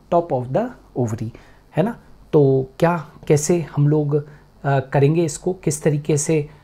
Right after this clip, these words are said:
पूरा की पूरा, अ, बताएंगे? तो ज़रा वो देखो, यहाँ पर मैं बना के बताता हूँ। ये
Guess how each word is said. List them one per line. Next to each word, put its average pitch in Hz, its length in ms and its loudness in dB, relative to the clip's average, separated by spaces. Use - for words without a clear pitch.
पूरा 160 180 4
की - 140 -10
पूरा, 151 320 4
अ, 127 480 -4
बताएंगे? 139 560 0
तो 131 80 -2
ज़रा 131 220 0
वो 127 160 0
देखो, 170 360 -2
यहाँ 139 180 2
पर 143 120 -2
मैं 139 140 -2
बना 123 180 -2
के 127 140 -8
बताता 131 300 -8
हूँ। 202 80 -12
ये 135 420 -2